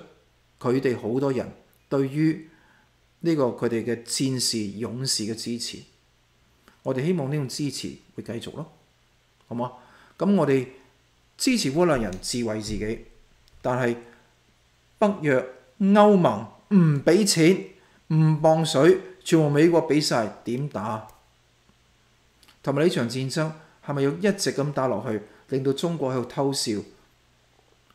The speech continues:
各位，只要熄咗呢場戰爭，中國就威脅唔到俄羅斯，中俄聯盟開始散㗎啦。然之後俄羅斯會更加同北韓合作，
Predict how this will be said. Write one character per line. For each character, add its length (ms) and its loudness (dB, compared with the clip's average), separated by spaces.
各 160 -4
位， 200 -4
只 180 -4
要 60 0
熄 320 -2
咗 160 -2
呢 80 0
場 180 -4
戰 260 -6
爭， 180 -6
中 360 2
國 140 -4
就 160 -2
威 280 -2
脅 220 -6
唔 160 -10
到 120 -10
俄 160 -6
羅 120 -14
斯， 240 -6
中 380 2
俄 180 0
聯 140 0
盟 180 -4
開 160 -2
始 60 -6
散 500 -8
㗎 60 -6
啦。 100 -8
然 200 0
之 140 0
後 80 4
俄 160 0
羅 160 0
斯 140 -2
會 100 0
更 320 -2
加 160 0
同 320 -12
北 100 0
韓 300 -8
合 240 -12
作， 360 -4